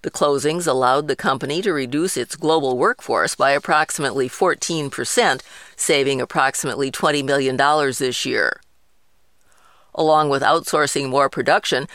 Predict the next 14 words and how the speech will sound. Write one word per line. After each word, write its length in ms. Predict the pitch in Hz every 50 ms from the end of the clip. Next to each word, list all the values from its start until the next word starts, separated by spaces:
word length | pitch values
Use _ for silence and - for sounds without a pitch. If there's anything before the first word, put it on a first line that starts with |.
| - - _
the 80 | - 196
company 400 | - 269 214 208 214 208 208 202
has 180 | 208 190 165
moved 300 | 156 151 156 160 165 165
to 80 | - 180
reduce 460 | 170 165 147 - 147 151 156 - -
excess 500 | - 151 139 - - - 135 139 143 -
inventory. 840 | - - 175 170 160 160 135 120 196 147 131 127 110 117 85 - - - - - - - - _ _ -
At 200 | - 147 135 -
the 60 | 143
beginning 460 | 123 127 120 143 185 185 170 151 135
of 140 | 135 131 -
twenty 360 | - - 160 160 147 139 131
twenty-three, 760 | - - 156 139 127 127 127 - - 214 214 185 156 151 165